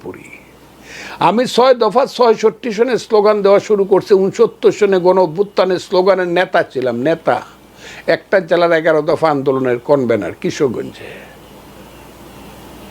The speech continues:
আমি সত্তর, একাত্তর সারা কিশোরগঞ্জ সহ ঢাকা বিশ্ববিদ্যালয়ের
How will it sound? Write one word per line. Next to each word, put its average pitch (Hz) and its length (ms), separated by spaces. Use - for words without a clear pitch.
আমি 156 320
সত্তর, 170 540
একাত্তর 139 500
সারা 156 340
কিশোরগঞ্জ 156 640
সহ 131 260
ঢাকা 139 320
বিশ্ববিদ্যালয়ের 143 720